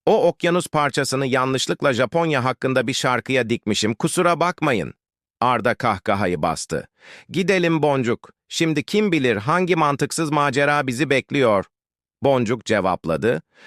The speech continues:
"Bu işten bir kurabiye aldık, ben razıyım." Bu hikayenin ilham kaynağı Puzzle Masters, Travelers oyunu, linki açıklamada. Üstelik indirmeden hemen şimdi oynayabilirsiniz.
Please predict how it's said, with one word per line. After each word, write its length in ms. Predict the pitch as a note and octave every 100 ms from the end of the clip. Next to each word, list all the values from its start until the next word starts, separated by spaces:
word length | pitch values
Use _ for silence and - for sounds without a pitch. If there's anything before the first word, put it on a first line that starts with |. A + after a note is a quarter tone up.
| -
"Bu 220 | - F3+ E3+
işten 500 | D3+ - D3 C#3+ C3+
bir 100 | C#3
kurabiye 720 | - C3 B2+ B2 B2+ B2+ C#3
aldık, 640 | G2+ G2+ F2 D#2 D3+ -
ben 400 | C#2 A#2+ C3 A#2+
razıyım." 680 | A#2+ A#2+ A2+ A#2 G2 D2+ A1+ _ _ _ _ -
Bu 180 | C#3+ A3
hikayenin 760 | F#3+ F3 D3+ C3 A#2+ A#2+ C3+ -
ilham 440 | A#2+ A2+ D3+ E3
kaynağı 640 | - B2 G#2+ F#2+ E2+ G2+ - - -
Puzzle 400 | F3+ F3+ E3 F3
Masters, 720 | E3 D#3+ - G#2+ D2 C2+ - _ _ -
Travelers 600 | - G#3+ G#3 E3 C#3+ C3+
oyunu, 460 | C3+ A2+ G2+ A#2+ C#3+ _ -
linki 340 | F3+ G3 G#3+
açıklamada. 760 | F3 - E3 D#3+ C#3+ A#2+ F#2 B1+ _ _ _
Üstelik 420 | C#3+ - D3+ D#3 C3
indirmeden 580 | C#3+ D#3 D#3 D3 D3+
hemen 340 | C#3 F3+ E3 C#3+
şimdi 320 | - D3 C#3
oynayabilirsiniz. 1080 | C3 C3 C3 B2+ C3+ C3 - B2+ E2+ -